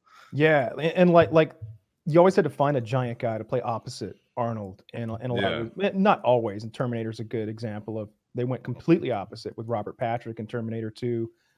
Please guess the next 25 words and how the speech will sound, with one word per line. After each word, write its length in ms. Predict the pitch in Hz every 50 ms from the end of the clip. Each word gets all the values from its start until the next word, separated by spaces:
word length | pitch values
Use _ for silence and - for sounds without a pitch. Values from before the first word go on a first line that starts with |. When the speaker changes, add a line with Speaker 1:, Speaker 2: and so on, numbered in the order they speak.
| _ _ _ _ -
Speaker 1:
uh, 340 | 110 107 107 104 104 104 101 -
and, 280 | - 117 113 110 110
uh, 160 | 113 110 104 98
with 100 | 104 107
old, 140 | 113 110 107 -
what's 180 | 123 117 113 -
his 120 | 117 120
name 140 | 117 107 107
in, 100 | 107 104
in 140 | - 107 107
Terminator 360 | - 120 113 113 113 104 95
one. 220 | 107 123 123 113
You 60 | 107
know, 40 | 101
those 220 | - 120 127 127 131
were 80 | 127
just 140 | 113 113 113
regular 500 | 104 104 113 120 117 117 120 120 113 107
sized 480 | 101 - - 117 104 101 98 95 95 -
guys, 300 | - 120 113 104 98 - -
maybe 220 | 117 135 147 147 127
even 200 | 120 120 117 117 - -
undersized 580 | 127 127 120 117 - 120 104 98 95 95 - -
guys. 320 | 113 101 95 92 90 - _ _ _ _ _ _ _ _ _ - 117 101
But 460 | - 127 117 113 107 98 98 98 -